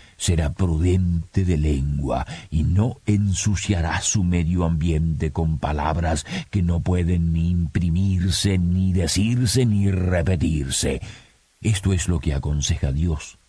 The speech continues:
a sus hijos. La cordura del hombre detiene su furor,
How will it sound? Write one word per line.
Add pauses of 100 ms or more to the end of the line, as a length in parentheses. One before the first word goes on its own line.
(160)
a
sus
hijos. (800)
La
cordura (340)
del
hombre
detiene
su
furor,